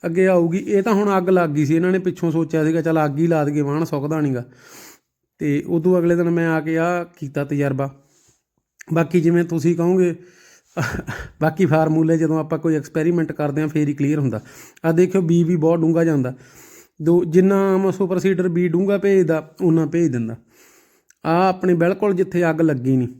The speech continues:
ਇੱਥੇ ਆ ਆਸੇ ਪਾਸੇ ਕਣਕ ਪੂਰੀ ਵਧੀਆ ਉੱਗੀ ਹੋਈ ਆ। ਇਹ ਐਰਕੀ ਨਾ ਕੁਝ ਮੌਸਮ ਜਦੋਂ ਪੱਛੋਂ ਹਵਾ ਵਗਦੀ ਹੈ ਨਾ, ਖੁਸ਼ਕ ਹਵਾ,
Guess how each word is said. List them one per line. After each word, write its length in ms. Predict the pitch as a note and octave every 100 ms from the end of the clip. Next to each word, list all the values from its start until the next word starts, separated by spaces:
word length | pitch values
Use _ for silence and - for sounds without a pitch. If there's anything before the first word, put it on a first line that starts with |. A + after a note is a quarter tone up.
| -
ਇੱਥੇ 320 | F#3 F3+ F#3+
ਆ 200 | F#3 F#3 F#3 -
ਆਸੇ 300 | F3 E3 F#3
ਪਾਸੇ 320 | F3+ E3+ F3+
ਕਣਕ 300 | E3+ E3+ E3
ਪੂਰੀ 340 | D3+ F3 G3 F#3
ਵਧੀਆ 380 | D3 C#3+ F#3
ਉੱਗੀ 260 | F3+ D#3+ F#3
ਹੋਈ 240 | E3+ D#3+
ਆ। 100 | D3+ D3 _ _ _ _ _ _ _ _ _ _ _ -
ਇਹ 140 | G#3 G#3+
ਐਰਕੀ 300 | G#3 G#3 A3+
ਨਾ 140 | A3+
ਕੁਝ 180 | A3 G#3+
ਮੌਸਮ 440 | G#3+ F#3+ F#3 G3 F#3+
ਜਦੋਂ 200 | G3 G#3+
ਪੱਛੋਂ 360 | G#3+ G#3 G#3
ਹਵਾ 220 | F#3+ G3 G3
ਵਗਦੀ 320 | F#3 F3+ F#3+
ਹੈ 40 | G3
ਨਾ, 80 | D#3 - -
ਖੁਸ਼ਕ 340 | - F3+ F3 E3+
ਹਵਾ, 320 | E3 D#3+